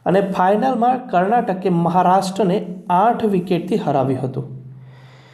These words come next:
કર્ણાટકના પ્લેયર મયંક અગ્રવાલે not out એટી ફાઇવ રન્સ બનાવ્યા હતા અને તેઓને મેચ જીતાડી હતી કર્ણાટકને.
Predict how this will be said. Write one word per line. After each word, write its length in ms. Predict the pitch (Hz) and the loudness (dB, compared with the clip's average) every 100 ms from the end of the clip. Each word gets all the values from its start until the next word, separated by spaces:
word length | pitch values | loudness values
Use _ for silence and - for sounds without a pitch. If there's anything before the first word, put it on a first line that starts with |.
| - _ _ - | -20 _ _ 0
કર્ણાટકના 720 | 202 226 247 233 226 202 196 | 2 4 2 0 -2 -4 -2
પ્લેયર 300 | 175 175 156 170 - - 143 156 | 0 0 0 -4 -12 -4 0 2
મયંક 400 | 208 247 - - - 180 | 2 2 -4 -10 -2 0
અગ્રવાલે 520 | 180 196 220 180 - - - 156 151 | 2 2 4 2 2 -2 -8 -4 0
not 220 | 175 233 185 - 160 | 2 2 0 0 0
out 300 | 135 - - - 196 | 2 -2 -8 -4 0
એટી 260 | 208 233 - - | 0 -2 -6 -2
ફાઇવ 340 | 240 226 220 165 | 2 4 4 2
રન્સ 380 | - 247 - - 147 | 0 -4 -8 -4 0
બનાવ્યા 420 | 147 139 151 156 | 2 2 2 0
હતા 220 | - 214 - - - - - - - | -2 -4 -6 -14 -18 -20 -20 -10 -2
અને 160 | 185 214 202 | 2 2 4
તેઓને 280 | 202 202 214 220 147 143 | 4 2 0 -2 -2 2
મેચ 340 | 185 240 - 202 139 | 2 2 2 0 2
જીતાડી 420 | 139 151 160 165 | 2 2 2 0
હતી 260 | 160 220 - | 0 -4 -2
કર્ણાટકને. 640 | 143 127 123 127 - 123 | 0 0 -2 -4 -8 -12